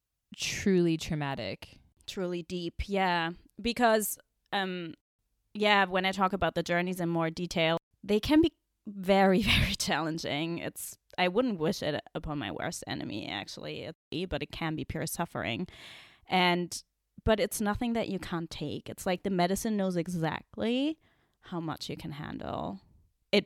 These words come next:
Speaker 2: it brings you, like, it feels like dying at times.
Speaker 1: Woo!
Speaker 2: Yeah, but it can't actually kill you. It's, it's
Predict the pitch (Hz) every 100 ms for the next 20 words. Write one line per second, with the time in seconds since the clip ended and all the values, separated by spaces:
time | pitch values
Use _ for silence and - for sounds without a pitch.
0 | - 202 196 196 233 233 277 247 175 170
1 | - - - _ _ _ _ _ - 196
2 | 269 302 247 190 - 160 156 160 151 -
3 | - - - - - - 214 214 - -
4 | _ _ - 330 440 427 269 - _ -
5 | _ _ _ - 214 233 247 240 247 247
6 | - - 285 277 285 - 233 - 214 185
7 | 190 95 82 185 240 247 - - 208 -
8 | - - - - - 196 -